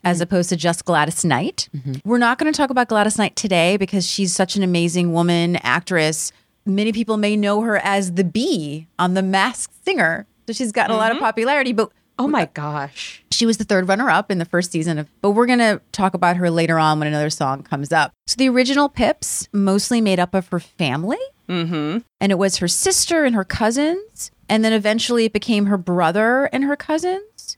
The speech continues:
Speaker 1: And you may know some of their songs. Um, I Heard It Through the Grapevine, The Midnight Train to Georgia, one of Rolling Stone's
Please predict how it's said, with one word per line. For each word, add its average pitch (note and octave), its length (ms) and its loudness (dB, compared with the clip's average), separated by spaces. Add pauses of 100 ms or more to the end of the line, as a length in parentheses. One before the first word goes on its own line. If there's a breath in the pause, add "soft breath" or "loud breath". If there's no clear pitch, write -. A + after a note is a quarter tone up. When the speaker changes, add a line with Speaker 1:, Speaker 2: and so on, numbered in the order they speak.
(140)
Speaker 1:
And G#3+ 240 2
you A3+ 80 2
may A3+ 140 4
know A#3+ 140 4
some A#3 200 0
of A3+ 60 2
their A3 80 2
songs. G#3+ 460 0
Um, F#3 240 0
I G3 100 2
Heard G#3 220 2
It G3+ 80 -4
Through G3+ 80 -2
the F3+ 100 -2
Grapevine, B3+ 920 0 (240 loud breath)
The F#3 80 2
Midnight F#3+ 340 2
Train F3+ 220 0
to F3 60 -6
Georgia, A3+ 840 2 (100)
one G3+ 300 0
of G3 120 0
Rolling G#3 280 0
Stone's G3 520 0